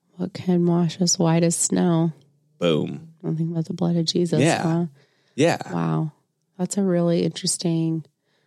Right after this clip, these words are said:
Speaker 1: thought. Um, I think it's interesting when you were saying that it's twofold. It's not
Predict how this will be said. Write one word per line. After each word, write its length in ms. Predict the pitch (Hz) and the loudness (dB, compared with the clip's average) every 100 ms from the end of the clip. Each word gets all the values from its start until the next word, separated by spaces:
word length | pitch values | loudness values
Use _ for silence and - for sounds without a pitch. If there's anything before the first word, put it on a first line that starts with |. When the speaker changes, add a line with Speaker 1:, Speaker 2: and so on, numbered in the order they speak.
| _ _ _ _ _ _ | _ _ _ _ _ _
Speaker 1:
thought. 340 | - 170 165 - _ _ _ _ _ _ _ _ _ _ _ _ - | -4 -2 0 -4 _ _ _ _ _ _ _ _ _ _ _ _ -6
Um, 440 | 185 175 170 170 - | -2 0 0 0 0
I 120 | 180 | 0
think 680 | 190 202 208 - - - - _ _ _ _ _ _ _ _ _ _ _ | 2 2 0 -6 -16 -16 -18 _ _ _ _ _ _ _ _ _ _ _
it's 140 | 175 - | -4 2
interesting 760 | 185 175 175 - 165 160 165 - _ _ _ _ _ _ _ | 2 2 0 2 2 2 0 -4 _ _ _ _ _ _ _
when 180 | 180 175 | 0 2
you 120 | 170 | 4
were 60 | 165 | 4
saying 320 | - 165 160 | 4 2 4
that 240 | 156 156 | 2 2
it's 200 | - 151 | 0 -2
twofold. 720 | - - 185 175 - 147 156 - | -2 2 2 2 2 4 2 0
It's 180 | 160 | 0
not 220 | 175 175 | 0 -2